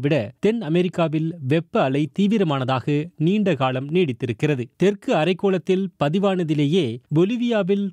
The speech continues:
குளிர்கால வெப்பநிலை அதிகபட்சம் நாற்பத்தைந்து செல்சியஸாக இருந்தது. இந்த பகுதியில் வெப்பத்தையும் வறட்சியையும் உண்டாக்கியது. பிரேசிலின்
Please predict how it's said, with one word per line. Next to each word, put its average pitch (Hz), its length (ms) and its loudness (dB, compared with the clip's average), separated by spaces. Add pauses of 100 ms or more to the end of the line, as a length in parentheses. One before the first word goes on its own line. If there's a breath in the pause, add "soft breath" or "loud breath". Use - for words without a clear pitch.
குளிர்கால 208 500 0
வெப்பநிலை 151 400 0 (200)
அதிகபட்சம் 165 600 0 (140)
நாற்பத்தைந்து 170 640 0
செல்சியஸாக 147 480 0 (140)
இருந்தது. 110 300 -2 (520 soft breath)
இந்த 160 180 2 (100)
பகுதியில் 156 440 0 (120)
வெப்பத்தையும் 185 580 -2 (160)
வறட்சியையும் 170 640 -2
உண்டாக்கியது. 120 520 0 (240)
பிரேசிலின் 151 480 2